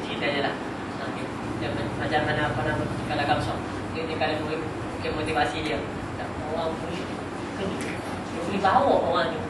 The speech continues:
dengan teriak muka dia semuanya kan. Ha, gitu. Maknanya, hebat lah rasa dia hebat dah. Tapi hebat-hebat dia hebat dengan semua orang masalah. Itu kita tadi lah.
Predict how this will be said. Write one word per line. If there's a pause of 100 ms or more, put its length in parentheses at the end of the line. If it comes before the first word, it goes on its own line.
(140)
dengan (100)
teriak
muka
dia
semuanya
kan. (580)
Ha, (220)
gitu. (720)
Maknanya, (1500)
hebat (100)
lah (100)
rasa
dia
hebat
dah. (400)
Tapi (100)
hebat-hebat
dia
hebat
dengan
semua
orang
masalah.
Itu
kita
tadi
lah.